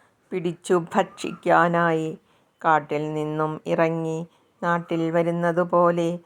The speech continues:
ഈ ലോകത്തെങ്ങും ജീവിതത്തെ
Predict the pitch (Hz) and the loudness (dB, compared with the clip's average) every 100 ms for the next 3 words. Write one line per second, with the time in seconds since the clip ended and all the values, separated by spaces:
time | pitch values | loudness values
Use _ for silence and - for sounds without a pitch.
0 | _ _ _ 147 156 151 156 156 151 147 | _ _ _ -8 -6 2 4 4 4 0
1 | - 160 156 156 156 151 - 151 160 160 | -2 -4 -2 -2 -4 -8 -14 -8 -4 -2
2 | 160 165 165 165 165 - 170 | -2 -2 0 0 -2 -4 -4